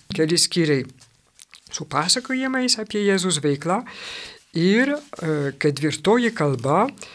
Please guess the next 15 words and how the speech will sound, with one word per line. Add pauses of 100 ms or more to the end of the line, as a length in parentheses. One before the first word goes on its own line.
(380)
apima
aštuonioliktą
skyrių. (280)
Ji
yra
labai
savita, (520)
Mato. (1080)
Tai (160)
yra (680)
kalba (440)
apie (420)
bažnyčią, (360)
apie
bendruomenę,